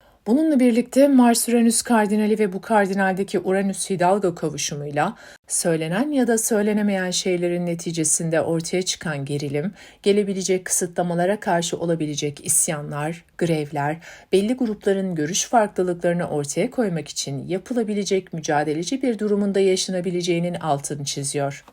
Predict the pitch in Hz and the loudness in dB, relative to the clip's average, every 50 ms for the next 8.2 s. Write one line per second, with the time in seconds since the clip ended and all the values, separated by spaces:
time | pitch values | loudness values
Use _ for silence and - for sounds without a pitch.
0 | _ _ _ _ _ _ _ _ _ _ _ - - 233 233 233 240 247 247 - | _ _ _ _ _ _ _ _ _ _ _ -2 0 2 4 4 4 4 4 2
1 | - 254 254 247 247 247 247 254 240 233 233 226 214 208 214 208 208 214 240 277 | 2 2 2 2 2 2 2 4 4 4 6 6 6 8 8 6 6 6 6 6
2 | 311 - - 185 196 196 190 190 190 202 208 - - 202 180 180 - 185 208 262 | 4 4 4 4 6 6 6 4 2 0 -2 0 -2 -2 -2 0 -2 0 0 2
3 | 269 277 240 175 208 180 185 185 190 196 196 _ 196 190 214 285 311 - 254 214 | 2 2 2 2 0 0 0 -2 -4 -6 -4 _ -2 0 0 -2 0 0 0 0
4 | 202 196 196 196 190 - 202 196 185 190 185 185 185 190 185 - 208 180 165 165 | 0 0 -2 -2 0 2 2 2 2 0 0 0 -2 -2 -2 -4 -4 -4 -4 -4
5 | - - 135 139 - 190 226 330 - _ _ _ _ _ 247 240 - - - 233 | -4 -4 -6 -4 -4 -4 -4 -4 -6 _ _ _ _ _ -4 -2 -2 -2 -2 -2
6 | 202 220 214 226 220 226 226 233 214 240 285 302 - - 233 190 180 202 190 - | -2 -2 -2 0 2 2 2 2 2 2 0 0 0 -2 -4 0 0 0 0 2
7 | - 226 247 254 233 190 165 - - 143 139 143 143 - - 151 147 143 147 160 | 2 2 4 4 4 2 0 -4 -6 -4 -4 -2 -2 -2 -4 -4 -4 -6 0 2
8 | 202 254 330 | 2 2 0